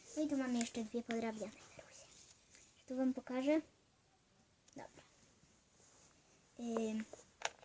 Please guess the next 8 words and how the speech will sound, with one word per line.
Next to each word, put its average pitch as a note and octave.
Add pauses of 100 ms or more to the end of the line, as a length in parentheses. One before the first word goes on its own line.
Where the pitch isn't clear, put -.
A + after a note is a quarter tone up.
(100)
no C4
przejdźmy C4+
do A3
Greci. A3 (1600)
Tutaj A#3
są G#3+
trzy -
Grecie. D4